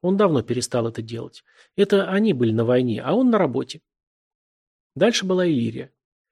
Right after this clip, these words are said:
Но там Фармиону особо повоевать не пришлось. Потом, после краткого отдыха, началась высадка в Италии.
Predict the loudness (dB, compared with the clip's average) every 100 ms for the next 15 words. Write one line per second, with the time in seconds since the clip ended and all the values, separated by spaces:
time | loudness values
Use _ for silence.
0 | _ _ -2 2 2 2 -2 -2 0 0
1 | 0 0 -2 -4 -4 -2 2 4 4 2
2 | -2 -6 -4 -6 -8 -10 -10 -14 -4 0
3 | 0 -2 -4 0 0 0 -2 -2 -2 -2
4 | -4 -6 0 0 0 -2 -2 -2 -4 -2
5 | -2 -2 -4 -4 -12